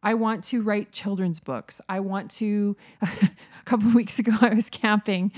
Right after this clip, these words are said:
and I came up with, like, <laughs> a whole outline for, like, a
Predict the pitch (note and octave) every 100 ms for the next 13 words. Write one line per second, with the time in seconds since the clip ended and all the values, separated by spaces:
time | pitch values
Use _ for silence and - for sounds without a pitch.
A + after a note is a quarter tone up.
0 | - - - - G#3 F#3 F3 - G#3+ G#3
1 | G#3 A3+ - F#3+ F#3 _ _ - G3+ -
2 | - B3 A#3 - - - - _ G3 G3
3 | A3 A3 - F#3+ G3 D#3+ A3 A3 A3+ A3+
4 | - F#3+ F#3 F3+ E3+ - _ _ _ -
5 | F#3+ F#3+ F3 E3+